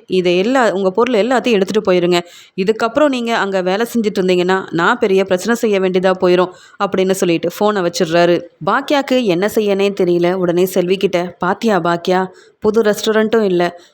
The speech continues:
இந்த ரெஸ்டாரண்ட்லயும் நான் வேலை செஞ்சு சம்பாதிக்க கூடாதுன்னு சுதாகர் மூலமா இவ்ளோ பெரிய பிரச்சனை மறுபடியும் வரும்னு நான் எதிர்பார்க்கவே இல்ல" அப்படின்னு கண் கலங்கி பேசிட்டு இருக்காங்க. "அக்கா, இது எல்லாமே உன்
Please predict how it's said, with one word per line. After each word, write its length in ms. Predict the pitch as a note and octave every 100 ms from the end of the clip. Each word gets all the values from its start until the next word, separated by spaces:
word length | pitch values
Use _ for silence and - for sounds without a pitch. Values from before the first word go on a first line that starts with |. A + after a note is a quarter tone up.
| _
இந்த 300 | G3+ A#3 B3
ரெஸ்டாரண்ட்லயும் 760 | G#3+ G#3+ A3 A3 G#3 G#3 B3+
நான் 300 | A3+ E3+ G3
வேலை 280 | F#3+ F3+ F#3
செஞ்சு 180 | F3+ E3+
சம்பாதிக்க 540 | A#3 F#3 F#3 G3+ G3 G3
கூடாதுன்னு 480 | F#3 F3+ E3+ F3+ F3 - -
சுதாகர் 600 | - - G#3+ A3+ A#3 A#3 G#3
மூலமா 340 | G3 G3 G3+
இவ்ளோ 340 | G3 E3 G3+ A3+
பெரிய 320 | A#3 G3 F3+
பிரச்சனை 400 | F#3 F3+ G3+ A#3
மறுபடியும் 520 | G3 F#3 F#3 F#3+ F#3
வரும்னு 300 | F3 F3 F3
நான் 160 | - D#3+
எதிர்பார்க்கவே 800 | D#3 E3+ A3+ A#3+ G3+ G3 F#3+ F#3+
இல்ல" 300 | F3+ F#3 F#3 - - -
அப்படின்னு 340 | F#3+ F#3 F3
கண் 220 | E3+ F3+ G3
கலங்கி 380 | G#3+ F#3 F#3
பேசிட்டு 340 | G#3+ F#3 F#3 F3+
இருக்காங்க. 420 | F3 F3+ F3 F3
"அக்கா, 500 | - D#3+ F#3 F#3 F#3 - -
இது 180 | G3 F#3
எல்லாமே 500 | F#3 G#3+ A#3+ A3 G#3+
உன் 160 | G3